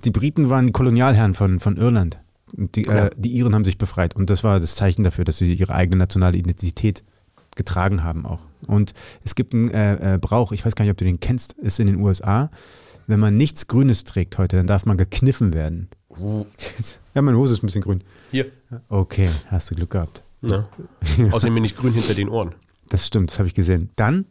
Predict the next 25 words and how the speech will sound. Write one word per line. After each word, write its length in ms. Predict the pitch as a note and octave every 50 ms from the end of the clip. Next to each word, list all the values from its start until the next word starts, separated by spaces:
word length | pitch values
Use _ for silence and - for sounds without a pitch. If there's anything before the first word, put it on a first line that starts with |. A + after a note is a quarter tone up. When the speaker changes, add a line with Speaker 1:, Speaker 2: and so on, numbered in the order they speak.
| _ _
Speaker 1:
eine 100 | B2+ A2
Stadt 260 | G2 - - B2 - -
mit 140 | A#2 -
einer 160 | G#2 G2+ F#2+ E2
riesigen 580 | F#2 C#3 F#3+ G3 F#3+ E3+ C#3+ C3+ B2+ B2 - _
irischen 300 | - C3+ A#2+ A2+ G2 A2
Minderheit, 260 | A2 A#2 B2 C3+ C3 -
hätte 100 | F#2+ F#2+
ich 100 | - -
nie 60 | B2+ A2+
gedacht, 260 | G#2 A#2 - - _
Buenos 340 | - G2+ G2+ G2+ G#2 F#2 -
Aires. 520 | - - G2+ A2 G2 F#2 E2 - - - - F3
Speaker 2:
Huh. 120 | C3+ F#2 - - _ _ _
Speaker 1:
Fünfhunderttausend 1040 | - - - - - D#3+ F3 - - - C3+ C#3 C3 A#2+ - - A#2+ A2+ A2 B2 -
Menschen 300 | F#2 A2 A#2+ - - A2+ F#2+
sagen, 240 | G2+ G2 G2 G2 F#2+
dass 100 | F#2 -
sie 100 | - F2+
irische 320 | A2 G2 G2 - G#2+ F#2
Wurzeln 320 | F#2 A2 - - G#2+ F#2
haben 160 | F#2+ F2+ F#2 F2+
in 260 | - B2+ C3+ C#3 A#2+
Buenos 340 | - G#2 A2 G#2+ A2 A2 -
Aires. 480 | - G2+ G2+ G#2 F2 F2 - - -